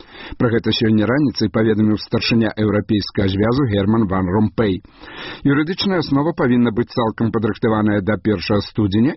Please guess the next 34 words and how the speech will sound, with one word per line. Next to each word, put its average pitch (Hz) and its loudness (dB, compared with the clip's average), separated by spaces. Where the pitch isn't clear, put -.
ідэя 127 0
ж - -6
будзе 104 0
паступова 107 0
ўвасабляцца 104 0
ў 98 2
жыццё 90 -2
цягам 123 0
дзве 107 0
тысячы 113 0
трынаццатага 113 0
году. 92 -2
Яшчэ 165 0
адна 127 0
тэма, 123 0
якая 120 0
абмяркоўваецца 117 2
на 110 2
двухдзённым 107 2
саміце 104 0
ў 95 0
Брусэлі, 127 0
магчымасць 113 0
даць 110 -2
кіраўніцтву 113 2
еўразвязу 110 0
права 110 2
ўдзельнічаць 107 0
у 95 -2
папярэднім 104 2
узгадненні 98 0
бюджэтаў 120 -2
краінаў 104 0
еўразоны. 107 0